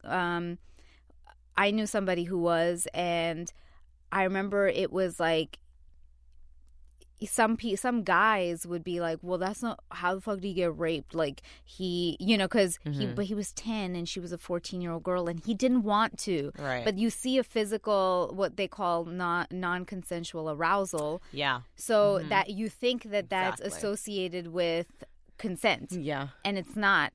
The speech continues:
Speaker 1: It's
Speaker 2: Mm-hmm.
Speaker 1: just a physiological thing that happens in the body.
Speaker 2: Right.
Speaker 1: So, like, girls still get wet
Speaker 2: Mm-hmm.
Speaker 1: and guys still get hard.
Speaker 2: Yeah.
Speaker 1: But that doesn't mean either want it because of that. That's just a natural reaction that happens.
Speaker 2: Yeah.
Speaker 1: Like,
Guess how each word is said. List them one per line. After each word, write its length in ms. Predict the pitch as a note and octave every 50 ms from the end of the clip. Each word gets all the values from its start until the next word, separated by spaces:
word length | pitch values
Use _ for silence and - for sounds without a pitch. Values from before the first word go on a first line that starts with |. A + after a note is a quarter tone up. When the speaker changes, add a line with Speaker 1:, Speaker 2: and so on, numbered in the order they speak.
| _
Speaker 1:
It's 120 | - D#3 C#3
Speaker 2:
Mm-hmm. 20 | C3
Speaker 1:
just 200 | G3+ D3+ B2 -
a 80 | -
physiological 800 | - - - F#3+ F3 E3 F#3+ F#3 F3 E3+ E3+ E3+ - F3 - E3+ E3
thing 200 | - F3 D#3+ D#3+
that 80 | D#3 D#3
happens 380 | E3 E3 D3 - - D#3 D3
in 80 | D3+ D3
the 60 | D3+
body. 380 | D#3 - B3 B3+ - - - -
Speaker 2:
Right. 340 | - C3+ C3 B2+ B2+ B2 A#2+
Speaker 1:
So, 140 | - - G#3+
like, 340 | G3+ G3+ F#3 F3 F3 - - _ - - - -
girls 340 | F3+ G3 G3+ G3 G3+ A3+ G#3+
still 280 | - - - A3 G#3+ G#3+
get 240 | G3+ A3 A3 - E3+
wet 400 | F3+ F3 D#3+ D#3+ F3 F3 - - _ _ _ _ _ _ _ _ -
Speaker 2:
Mm-hmm. 160 | C#3+ C#3 C3+
Speaker 1:
and 160 | G#3+ A3 G#3+
guys 320 | F#3+ G3+ E3+ F3 F3 F#3+ F#3+
still 220 | - - G#3+ F#3+
get 240 | F3 F3+ F3+ C#3+ -
hard. 400 | G3+ F#3+ D3+ A#1+ B1 - - - -
Speaker 2:
Yeah. 160 | D3+ C#3+ C#3 C3+
Speaker 1:
But 100 | G#3 G#3
that 160 | G#3+ G#3+ G3
doesn't 380 | F#3+ A3 G#3+ G#3 A#3 A3+ G#3
mean 320 | G3+ G#3+ A3+ A3+ G#3 G3 F#3+
either 260 | - G3+ F3+ F#3 F3+
want 460 | E3+ D#3+ - G3 A3 B3+ A#3+ - -
it 120 | F#3+ C3+ -
because 300 | - E3+ - F#3+ E3+ D#3+
of 140 | E3+ D#3
that. 240 | D3+ D#3+ D#3+ E3+ - -
That's 220 | F#3+ F#3+ - -
just 180 | - G3+ - -
a 60 | F#3+
natural 440 | F#3+ F3+ F3 F3 F3+ - - F3+ E3+
reaction 580 | E3+ E3+ E3+ F3 F3 E3+ F3+ - - G3 E3+
that 100 | E3 D#3+
happens. 520 | D#3+ E3+ F3 G3 - - - - - - -
Speaker 2:
Yeah. 80 | F3 D3
Speaker 1:
Like, 180 | D3+ - -